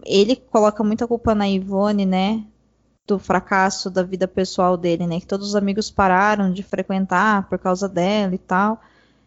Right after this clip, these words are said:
E aí é aquela coisa, não dá pra gente ter certeza porque é uma história contada em primeira pessoa,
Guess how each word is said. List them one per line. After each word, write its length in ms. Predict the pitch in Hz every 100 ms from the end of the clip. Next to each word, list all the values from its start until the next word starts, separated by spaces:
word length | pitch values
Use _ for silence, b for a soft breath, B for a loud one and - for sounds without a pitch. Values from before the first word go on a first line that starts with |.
| _ -
E 140 | 196
aí 120 | 185
é 40 | 226
aquela 220 | 269 294
coisa, 340 | 262 214 202
não 120 | 196
dá 120 | 190 202
pra 160 | 208
gente 280 | 220 220 -
ter 100 | 220
certeza 580 | - 214 220 208 214 240
porque 340 | - 269 -
é 80 | 269
uma 180 | 269 269
história 340 | - - 262
contada 340 | 254 262 269 277
em 40 |
primeira 340 | 269 269 269 285
pessoa, 680 | - 339 - 214 208 196